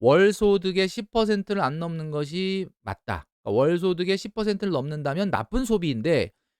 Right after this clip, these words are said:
이것을 어떻게 개선할 것인가를, 으, 좀 연구를 해봐야 되겠죠.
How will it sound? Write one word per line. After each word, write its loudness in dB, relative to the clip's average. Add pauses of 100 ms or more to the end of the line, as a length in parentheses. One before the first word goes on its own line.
(140)
이것을 2
어떻게 2
개선할 0
것인가를, -2
으, -2
좀 -8
연구를 0
해봐야 -2
되겠죠. -12